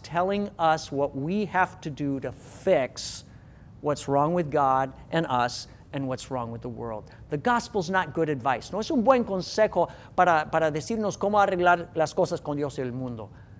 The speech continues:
The gospel's not good advice. The gospel is good news. It's telling us how God has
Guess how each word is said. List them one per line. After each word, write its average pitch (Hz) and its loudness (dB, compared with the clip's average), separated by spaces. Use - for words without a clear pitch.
The 147 -2
gospel's 208 -4
not 190 -6
good 156 -4
advice. 131 -4
The 135 -10
gospel 131 -10
is - -12
good 107 -12
news. 139 -10
It's 214 -4
telling 185 -2
us 127 -8
how 160 -4
God 175 -6
has 170 -8